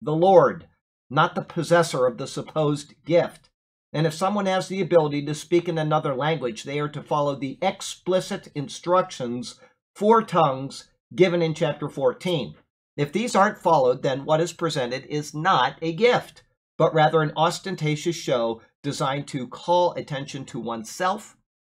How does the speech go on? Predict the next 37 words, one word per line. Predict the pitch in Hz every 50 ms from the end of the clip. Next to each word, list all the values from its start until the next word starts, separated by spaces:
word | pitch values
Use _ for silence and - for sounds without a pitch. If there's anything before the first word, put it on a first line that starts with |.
| _ _ _ -
and | 185 185
not | 143 117 127 -
to | - -
the | - 165
Lord. | 160 196 220 240 175 123 98 - _ _ _ _ _ _ _ _ _ -
Life | 123 156 165 160 -
application. | 139 135 - 160 - 175 165 170 165 - 113 98
Paul's | - - 156 180 - - 156
words | 151 160 165 165 156 -
are | - 147 151 151 151
doctrine | 147 - 147 143 147 147 - 160 147 147 139
for | - - 139 131 135 139 135
the | 107 123 135 135 135
church. | - - - - 170 165 151 120 - - - - - - _ _ _ _ _ _ _ _ _ -
They | 143 151
were | 147 151
given | - 156 160 160 160 147
by | 135 143 143
the | 143 143 143
inspiration | 139 - - - 135 135 135 127 - 135 123
of | 113 98
the | 120
Holy | 110 120 117 110 107
Spirit, | - - - - 170 185 220 262 277 277 - _ _ _ _ _ _ _ -
and | 190 190
therefore | 170 180 180 185 - 180 180 175 170 -
any | 214 233 254 269
conduct | 220 - - 220 208 202 180 151 165 151 151 - -
in | - 190 214 240
a | 262
church | - - - 190 156 139 - -
which | - 147 147 - -
contradicts | - 185 185 220 214 214 220 214 185 165 151 147 - - -
or | - - 135 143 -
ignores | 151 143 147 175 175 196 208 196 196 -
his | 185 185 175 170
instructions | 202 185 - - - 170 160 156 156 - - 151 151 151 147 - -